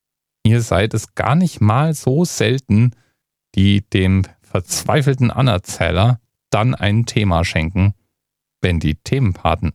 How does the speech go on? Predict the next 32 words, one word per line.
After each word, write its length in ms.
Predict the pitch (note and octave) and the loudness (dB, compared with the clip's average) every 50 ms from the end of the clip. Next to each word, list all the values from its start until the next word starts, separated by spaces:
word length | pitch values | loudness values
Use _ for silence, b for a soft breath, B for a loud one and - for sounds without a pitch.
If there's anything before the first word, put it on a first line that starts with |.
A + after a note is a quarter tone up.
| _ _ | _ _
ausnahmsweise 680 | - - A#3+ - - F#3 C3+ B2 - - F2+ G#2+ G#2 G2+ | -2 -2 -2 -2 -2 0 -2 0 0 0 -2 0 0 0
mal 220 | G2 F2+ F2 F2+ - | 0 0 -2 -4 -6
keins 340 | - - - - D#2+ D#2 - | -8 -10 -8 -6 -6 -6 -8
vorgeschlagen 720 | - - - - - - - - - - - - - - - | -12 -12 -12 -10 -10 -10 -8 -6 -6 -6 -6 -8 -12 -12 -10
haben. 320 | - - - - - - _ _ _ _ _ _ _ _ _ _ _ _ _ _ _ _ _ _ _ _ _ _ _ _ _ - | -10 -10 -12 -12 -16 -18 _ _ _ _ _ _ _ _ _ _ _ _ _ _ _ _ _ _ _ _ _ _ _ _ _ -2
Das 180 | G#2+ G#2 - | -2 -2 -2
kommt 220 | - - G#2+ G#2+ - | -4 -4 -4 -2 0
allerdings 380 | A2 A2 G#2 G#2 G#2 G#2 - | 0 0 0 0 0 -2 0
immer 220 | - G#2+ G#2 G#2+ G2 | 2 2 2 2 2
seltener 420 | - - F#2+ F#2 - - D#2+ E2 | 0 -2 -2 -2 0 -2 -2 -2
vor 320 | - - - D#2 D2+ - | -2 -2 -4 -4 -2 -2
und 140 | - F#2 F2 | -2 -2 0
dafür 280 | E2 E2 - - F#2 F2 | -2 -2 0 0 0 2
möchte 260 | E2+ F2 E2+ - F2+ | 2 0 0 0 -2
ich 100 | F2+ - | -2 0
mal 160 | - D2+ D#2+ | 0 0 2
hier 160 | D#2+ - E2 | 0 0 0
ganz 200 | D#2 D2+ E2 D#2+ | 0 0 -2 -2
allgemein 460 | - - D#2+ D#2 D#2+ D#2+ D#2+ D2+ C#2+ D2+ | -2 -2 -2 0 0 0 0 0 0 -2
nochmal 420 | D#2 - - - D#2 D2+ D2+ - - | -4 -4 -4 -2 -2 -2 -4 -4 -4
ein 240 | - E2 D#2 D2+ - - | -2 -2 -2 -2 -2 -2
dickes 280 | - - - D2+ - | -2 -2 -2 -2 -2
Dankeschön 440 | - - - - - - - D2 C#2 | -4 -6 -6 -8 -8 -4 -4 -4 -2
sagen. 340 | - - - - - - - b b b b b b b _ _ _ _ _ _ _ _ _ - | -2 -4 -4 -4 -6 -8 -10 b b b b b b b _ _ _ _ _ _ _ _ _ -2
Wer 140 | G2+ G2 G2+ | 0 0 2
sich 200 | F#2+ A2+ G#2 - | 2 0 0 0
das 180 | - G#2 - - | 0 -2 0 0
mal 100 | G2+ F#2 | 0 0
anschauen 460 | - D#3 G3 G3 - A2 F2 E2+ F2 | 0 0 0 0 0 -2 -2 -2 0
möchte, 320 | E2+ E2+ F2 - - D#2+ | 0 -2 -2 -2 -4 -4
ich 280 | D#2 - - - - - | -4 -4 -4 -6 -4 -4
hab 200 | A2+ G#2+ - | -4 -6 -8